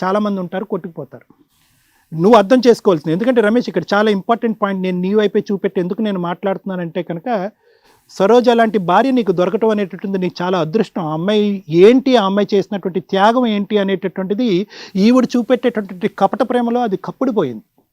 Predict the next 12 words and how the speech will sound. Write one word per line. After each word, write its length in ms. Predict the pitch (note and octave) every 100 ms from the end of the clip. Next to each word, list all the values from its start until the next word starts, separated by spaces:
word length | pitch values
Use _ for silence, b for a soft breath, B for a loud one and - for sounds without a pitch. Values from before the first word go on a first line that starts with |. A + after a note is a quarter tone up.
| _ _ _ _ -
కాబట్టి 340 | F#3+ A#3+ C#4
నీకు 260 | A3 A3+ G3+
రియలైజేషన్ 600 | F3+ A3+ A#3+ B3 A#3+ F#3
రావటం 420 | F#3+ G#3 A#3+ A3
గురించి 260 | A3 A3+
ఇంత 160 | C4+ G3+
ఫోర్స్‌బుల్‌గా 560 | - G3+ G3 G#3+ G#3+ A3
నేను 180 | G3+
నిన్ను 200 | F3+ F3
మోటివేట్ 480 | E3+ F#3 G3+ G3+ -
చేసి 200 | F3+ -
మాట్లాడుతున్నాను. 600 | F3 E3 F3 D#3+ D3 A#2+